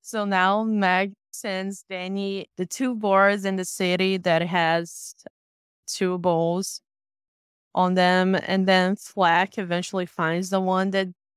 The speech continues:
that they had. The bartender tells Flack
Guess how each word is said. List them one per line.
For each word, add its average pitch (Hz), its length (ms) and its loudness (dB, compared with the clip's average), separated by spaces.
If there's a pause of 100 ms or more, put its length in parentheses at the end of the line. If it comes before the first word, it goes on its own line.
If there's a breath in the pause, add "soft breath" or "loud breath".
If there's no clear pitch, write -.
(520)
that 170 100 -6
they 190 160 -4
had. 185 480 2 (480)
The 196 1080 -2
bartender 202 680 2
tells 175 360 0
Flack 160 480 0